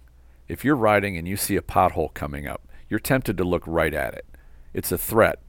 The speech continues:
albeit a mild one, to you and the bike. You would prefer to go around it than slam into it. As you approach, if you stare right at the pothole, nine times out of ten you will ride right through it,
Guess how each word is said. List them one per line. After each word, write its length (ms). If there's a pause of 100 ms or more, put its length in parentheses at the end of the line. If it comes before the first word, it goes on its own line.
albeit 280
a 60
mild 340
one, 260 (100)
to 120
you 200
and 80
the 60
bike. 440 (680)
You 100
would 140
prefer 280
to 80
go 140
around 400
it 120
than 120
slam 400
into 300
it. 160 (680)
As 220
you 100
approach, 640 (260)
if 140
you 80
stare 400
right 320
at 220
the 100
pothole, 600 (220)
nine 280
times 340
out 140
of 80
ten 260
you 80
will 140
ride 240
right 320
through 240
it, 100